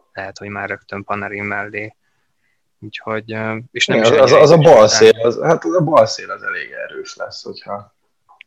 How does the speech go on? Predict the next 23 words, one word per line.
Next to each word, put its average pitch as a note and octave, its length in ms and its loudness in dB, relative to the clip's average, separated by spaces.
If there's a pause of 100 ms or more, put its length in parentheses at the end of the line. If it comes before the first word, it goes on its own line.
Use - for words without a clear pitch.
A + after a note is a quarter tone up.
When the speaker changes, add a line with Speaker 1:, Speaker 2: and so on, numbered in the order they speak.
(600)
Speaker 2:
ez G#2+ 200 -10
a G#2+ 100 0
Panarin G#2 440 4
Lafreniere G2 760 2
első G2+ 440 -2
két - 260 -8
sort - 260 -4
nézzük, G#2 280 -6
de G2+ 120 4
igen, F2+ 200 -6
az G2+ 240 -14
is - 160 -18
lehet, F#2 220 -4
hogy F#2+ 100 -8
Speaker 1:
És F#2 40 -2 (160)
Speaker 2:
rögtön - 80 -18
Speaker 1:
ugye G2+ 100 -8
ott G#2+ 40 -8
Speaker 2:
egymás F#2+ 160 -14
Speaker 1:
van G2+ 80 -8
Speaker 2:
mellett. G2+ 320 -4
Speaker 1:
Kakó G#2+ 240 -6
is. - 340 -8